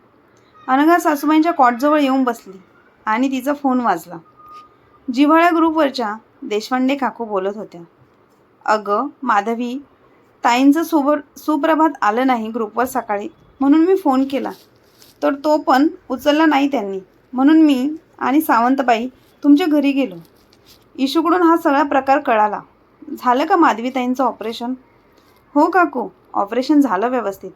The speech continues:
अजून एक दीड तासांनी त्या शुद्धीवर येतील, असं म्हणाले डॉक्टर." "बरं,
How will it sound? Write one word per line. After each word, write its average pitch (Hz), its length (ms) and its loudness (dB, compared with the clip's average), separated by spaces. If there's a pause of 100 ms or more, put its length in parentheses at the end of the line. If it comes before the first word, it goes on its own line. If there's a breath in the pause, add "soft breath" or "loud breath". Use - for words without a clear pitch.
(600 soft breath)
अजून 262 420 0 (220)
एक 240 220 -2
दीड 311 220 2
तासांनी 294 460 2 (160)
त्या 285 120 0
शुद्धीवर 269 460 -2
येतील, 196 320 -6 (580)
असं 226 220 0
म्हणाले 269 380 2
डॉक्टर." - 320 -4 (560)
"बरं, 294 300 2